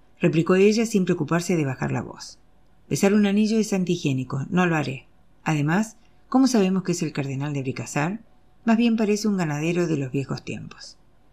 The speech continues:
«Como el señor Gordon, ¿sabes?» «Es él, es él», insistió Dane. «Sé buena, por favor, hazlo por mí». «Seré buena solo por ti,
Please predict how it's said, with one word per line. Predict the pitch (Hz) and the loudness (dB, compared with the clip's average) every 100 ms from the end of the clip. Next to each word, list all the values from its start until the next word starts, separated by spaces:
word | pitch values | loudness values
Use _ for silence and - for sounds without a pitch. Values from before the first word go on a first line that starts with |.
| _ _ _ _ _ - | _ _ _ _ _ 0
«Como | 202 | 2
el | 208 | 4
señor | 220 226 208 | 4 2 0
Gordon, | 151 135 131 | -2 -2 -8
¿sabes?» | 131 160 196 226 - _ - _ _ _ _ _ - - | -4 -2 -2 -4 -12 _ -20 _ _ _ _ _ -20 -2
«Es | 233 - | -2 0
él, | 240 233 185 | 0 2 2
es | 214 - | 0 0
él», | 233 226 131 - - | 2 2 0 -6 -8
insistió | 139 143 - 143 | -6 -6 -2 -4
Dane. | 139 127 131 - _ _ _ _ _ _ _ _ _ _ | -4 -6 -10 -12 _ _ _ _ _ _ _ _ _ _
«Sé | - 214 | 4 6
buena, | 196 160 147 139 | 6 2 -2 -6
por | 151 | -6
favor, | - 151 156 139 - | -4 -4 -2 -6 -4
hazlo | 214 208 220 | -2 0 0
por | 208 | -2
mí». | 190 143 139 _ _ _ _ _ _ - _ | 0 -2 -4 _ _ _ _ _ _ -20 _
«Seré | - 233 | 0 2
buena | 247 254 240 | 4 2 2
solo | 233 220 | 0 0
por | 175 170 | -2 -6
ti, | 131 131 | -8 -10